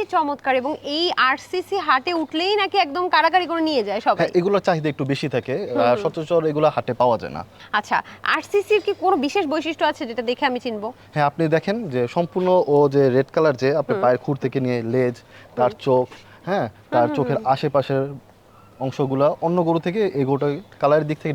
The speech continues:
Speaker 2: ডিফারেন্ট, এবং
Speaker 1: একদম।
Speaker 2: মাংসর কোয়ালিটিটাও কিছুটা ডিফারেন্ট হয়।
Speaker 1: তাই নাকি?
Speaker 2: হ্যাঁ।
Speaker 1: আচ্ছা, এটার প্রাইস একটু যদি বলতেন, কয় দাঁত
Speaker 2: এটা
Speaker 1: হয়েছে
Speaker 2: এখন
Speaker 1: এবং
Speaker 2: বর্তমানে আপনি ওজন হচ্ছে আপনি চারশো ষাট কেজির মতো আছে।
Speaker 1: আচ্ছা।
Speaker 2: দাঁতে হচ্ছে দুইটা, হাইট আছে
Speaker 1: হুম।
Speaker 2: আপনি ফিফটি ফাইভ। হ্যাঁ, এখন এটা কারেন্ট, এ, কারেন্ট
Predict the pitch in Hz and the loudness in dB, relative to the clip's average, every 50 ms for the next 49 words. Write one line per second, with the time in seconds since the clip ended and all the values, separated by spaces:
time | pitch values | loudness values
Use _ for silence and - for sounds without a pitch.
0 | 120 113 - 117 98 87 101 120 147 175 196 165 160 165 170 214 214 196 190 - | -2 -2 -2 -4 -6 -4 -4 -4 -4 -2 -2 0 0 0 0 0 0 -2 -2 0
1 | - 165 160 165 156 165 165 190 185 170 - _ - - 175 - 190 151 139 131 | 0 0 0 -2 -2 -2 -2 -2 -2 -2 -4 _ -14 -10 -8 -6 -6 -6 -6 -6
2 | - 113 104 95 90 92 - - - 349 311 277 220 - - 180 - - - 101 | -6 -6 -6 -8 -10 -12 -8 -6 -4 -4 -2 -4 -6 -8 -10 -16 -12 -10 -8 -8
3 | - - - - 202 208 - - 269 285 339 285 240 - - 247 226 226 - - | -8 -10 -10 -8 -8 -6 -6 -6 -6 -4 -4 -6 -6 -4 -2 -2 -2 -2 -4 -8
4 | - - - 190 - 226 180 208 185 196 180 190 185 180 196 190 190 - 247 233 | -18 -18 -16 -14 -12 -12 -10 -8 -8 -8 -6 -8 -8 -8 -8 -6 -2 0 2 2
5 | 208 226 214 - - 160 180 180 151 - 156 151 - 175 170 175 170 180 175 - | 2 2 0 0 2 2 4 4 4 2 0 0 0 0 0 2 2 2 2 0
6 | 175 175 165 165 170 165 165 156 - - 156 151 143 156 151 170 175 160 147 139 | 0 0 0 2 2 2 2 0 0 -2 -4 -2 -2 0 0 0 0 0 0 -4
7 | - - - 156 143 139 - 151 139 135 135 135 131 - - 139 - - 135 - | -4 -2 0 2 2 2 0 -2 -2 -2 0 -2 -2 -2 -2 -2 -2 -2 -4 -6
8 | 127 - - 135 123 127 127 127 123 - 135 131 - - 180 254 - - - 202 | -6 -6 -4 -6 -4 -4 -4 -4 -4 -4 -4 -4 -4 -4 -6 -6 -8 -10 -12 -12
9 | 190 - - - 254 294 523 - - - - - 127 - - 131 123 120 - 135 | -12 -12 -12 -10 -8 -8 -8 -10 -14 -4 0 0 0 0 0 -4 -6 -6 -6 -6
10 | 127 127 127 123 151 165 240 277 208 - - - - 120 117 - 123 254 240 120 | -4 -4 -4 -2 -2 -2 -2 -4 -8 -14 -12 -6 -4 -2 -2 0 -2 -2 -2 -4
11 | - - 123 - - 117 - - 110 - 107 90 - - - - - - - - | -6 -6 -8 -8 -8 -10 -8 -10 -8 -6 -6 -6 -6 -8 -16 -20 -20 -20 -20 -20
12 | - - - - 160 175 135 95 92 - - - 120 123 - 151 139 131 143 139 | -20 -20 -18 -14 -12 -10 -10 -10 -12 -16 -12 -8 -8 -6 -4 -4 -4 0 2 4
13 | 135 135 135 - - 135 131 135 139 143 143 147 135 131 127 123 123 123 - - | 4 4 2 2 0 0 0 0 -2 -2 -2 2 4 6 6 6 4 2 0 -2
14 | 131 131 139 139 | -2 0 0 -2